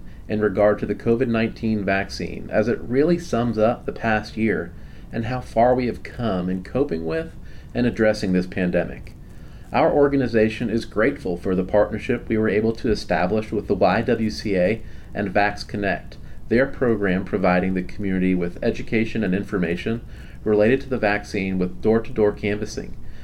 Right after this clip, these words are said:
by becoming a credentialed vaccination provider ourselves and offering homebound individuals the opportunity to be vaccinated conveniently from the comfort of their own home. And we certainly have come a long way.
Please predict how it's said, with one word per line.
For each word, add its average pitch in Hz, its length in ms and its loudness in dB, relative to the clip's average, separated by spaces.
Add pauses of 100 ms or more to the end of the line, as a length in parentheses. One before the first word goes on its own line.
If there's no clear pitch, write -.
(120)
by 104 160 4
becoming 120 500 0
a 107 140 -2
credentialed 110 640 2
vaccination 92 680 0
provider 82 480 0
ourselves - 640 0 (360)
and 104 120 -2
offering 113 460 2
homebound 123 520 0
individuals 98 760 0
the 101 100 0
opportunity 110 640 0
to - 140 -10
be 92 100 -2
vaccinated 104 720 2
conveniently 127 580 -2
from - 180 -2
the 196 80 -2
comfort - 480 -2
of 117 80 -4
their 113 160 4
own 107 200 2
home. 78 260 -4 (960)
And 135 100 0
we 151 120 4
certainly 165 420 0
have 139 160 2
come 143 180 0
a 131 80 4
long 123 240 4
way. 120 360 0